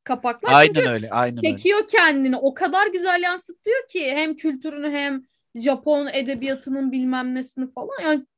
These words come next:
Speaker 1: efsane, güzel kapaklar
Speaker 2: Ben
Speaker 1: onlar.
Speaker 2: tamamladım bu arada o seriyi. Şu ana
Speaker 1: Ha,
Speaker 2: kadar
Speaker 1: zaten
Speaker 2: bastıkları
Speaker 1: beş,
Speaker 2: tüm kitaplar, evet,
Speaker 1: beş
Speaker 2: evet, beş,
Speaker 1: tane var
Speaker 2: beş
Speaker 1: galiba
Speaker 2: ya da altı
Speaker 1: toplamda.
Speaker 2: tane olması lazım.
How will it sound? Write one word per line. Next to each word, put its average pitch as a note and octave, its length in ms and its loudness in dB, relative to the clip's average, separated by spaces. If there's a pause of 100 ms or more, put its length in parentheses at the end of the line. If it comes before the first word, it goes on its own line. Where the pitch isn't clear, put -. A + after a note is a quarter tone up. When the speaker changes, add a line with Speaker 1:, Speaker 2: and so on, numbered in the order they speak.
(120)
Speaker 1:
efsane, E4 600 0
güzel D4 580 -4
kapaklar G#3+ 420 -6
Speaker 2:
Ben C3 100 6
Speaker 1:
onlar. F#3 100 2
Speaker 2:
tamamladım D#3 600 2
bu C3 80 0
arada G#2 240 -2
o G2+ 100 -4
seriyi. F#2 720 -10
Şu - 180 -8
ana C#4+ 120 2
Speaker 1:
Ha, G4 120 6
Speaker 2:
kadar C4 120 4
Speaker 1:
zaten - 160 -2
Speaker 2:
bastıkları D4+ 360 4
Speaker 1:
beş, F4+ 240 4
Speaker 2:
tüm D3+ 120 -6
kitaplar, C#3+ 500 -2
evet, D3 160 2
Speaker 1:
beş D#4 60 4
Speaker 2:
evet, - 220 0
beş, D4+ 100 8
Speaker 1:
tane B3 320 2
var G3+ 220 -2
Speaker 2:
beş C#3+ 260 -2
Speaker 1:
galiba C3 60 -2
Speaker 2:
ya A#2 100 -2
da C#3+ 60 4
altı C3 180 4
Speaker 1:
toplamda. A#2+ 220 2
Speaker 2:
tane A2 100 -4
olması G#2 340 -10
lazım. G#2+ 300 -6